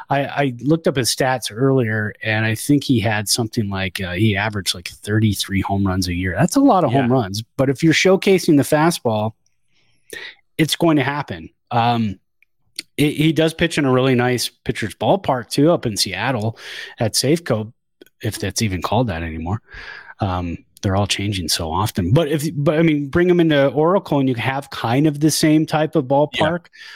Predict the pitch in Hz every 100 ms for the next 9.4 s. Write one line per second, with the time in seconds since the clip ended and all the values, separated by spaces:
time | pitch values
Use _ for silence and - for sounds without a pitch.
0 | - - 139 131 127 123 123 160 - 170
1 | 233 233 277 262 - 233 214 190 208 196
2 | 165 147 101 90 85 - - _ _ _
3 | 190 - 170 147 143 151 - 151 - 160
4 | 147 - 123 110 120 110 101 92 131 170
5 | 180 175 175 165 156 135 151 151 147 -
6 | 123 120 123 131 117 113 107 101 78 98
7 | - - 104 95 107 107 101 117 160 165
8 | 156 - - - - 107 107 117 156 156
9 | 151 151 139 -